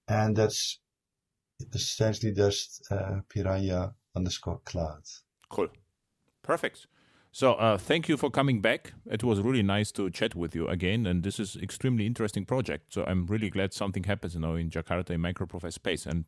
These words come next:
Speaker 2: right now happens a lot, actually.
Speaker 1: Yeah, thank you very much. So yeah, it's still, like I said, it's a project that's work in, uh, progress,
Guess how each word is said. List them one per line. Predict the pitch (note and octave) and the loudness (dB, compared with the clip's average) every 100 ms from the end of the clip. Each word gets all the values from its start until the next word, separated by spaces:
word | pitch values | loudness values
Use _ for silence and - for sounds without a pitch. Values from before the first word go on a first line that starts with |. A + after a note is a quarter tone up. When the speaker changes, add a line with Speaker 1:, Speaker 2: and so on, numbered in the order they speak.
| - - | -8 0
Speaker 2:
right | F#2+ G2 | 2 2
now | F2+ F2+ | 2 2
happens | F2+ F#2 F2+ | 0 -2 -2
a | E2+ | 0
lot, | F2 F#2 | 0 0
actually. | - - - D#2+ - _ - | -6 -8 -10 -10 -12 _ -2
Speaker 1:
Yeah, | C#3 A2+ | 2 2
thank | - G2+ | 0 -2
you | G2 | -2
very | - G2+ | 0 2
much. | G2+ A2+ B2 | 2 0 0
So | A#2 | 2
yeah, | G#2+ G#2+ | 4 6
it's | F#2 - | 4 2
still, | - G#2+ | 2 2
like | G2+ G2 | 2 0
I | G2 | 0
said, | - G2+ | -2 0
it's | G2+ - | 0 -4
a | |
project | - G#2 F#2+ G2 F2+ | -2 0 2 2 0
that's | G#2+ - - | -6 -8 -4
work | G2 - | -4 -2
in, | F#2+ F#2+ F#2+ | -6 -4 -6
uh, | F#2 G2 - _ _ F#2+ | -6 -10 -12 _ _ -2
progress, | G2 F2 E2 E2 - | -2 -2 -4 -4 -8